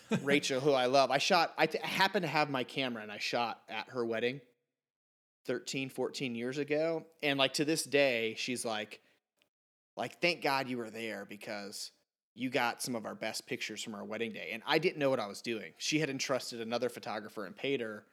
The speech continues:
Speaker 2: but, like, she was happy with my work. And then I shot her sister's wedding, like, four months later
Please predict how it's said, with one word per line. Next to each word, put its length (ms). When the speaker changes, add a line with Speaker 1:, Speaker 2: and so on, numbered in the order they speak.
Speaker 2:
but, 180
like, 200
she 220
was 140
happy 300
with 120
my 180
work. 500
And 120
then 100
I 100
shot 300
her 100
sister's 500
wedding, 300
like, 160
four 220
months 260
later 420